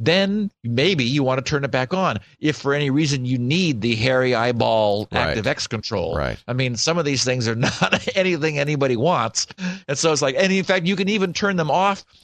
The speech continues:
Speaker 1: without your system having them. You can turn them off preemptively. And then if, if it comes in or installs or reinstalls, the kill bit stays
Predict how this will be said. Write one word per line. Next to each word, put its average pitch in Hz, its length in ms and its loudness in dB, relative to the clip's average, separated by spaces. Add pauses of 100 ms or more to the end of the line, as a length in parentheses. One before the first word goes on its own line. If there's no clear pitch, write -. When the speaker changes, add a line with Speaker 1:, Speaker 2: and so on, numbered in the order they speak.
Speaker 1:
without 156 320 0
your 156 120 -2
system 147 340 -4
having 139 460 0
them. 92 260 -2 (240)
You 147 140 -4
can 147 160 -4
turn 170 180 -2
them 160 100 -2
off 156 280 0
preemptively. 143 600 0
And 117 100 -2
then 139 80 0
if, 143 100 0
if 143 340 0
it 139 140 -2
comes 190 320 0
in 170 140 0
or 143 160 2
installs 170 560 0
or 110 80 2
reinstalls, 123 880 0 (400)
the 139 80 -4
kill 202 280 2
bit 156 200 0
stays 175 680 0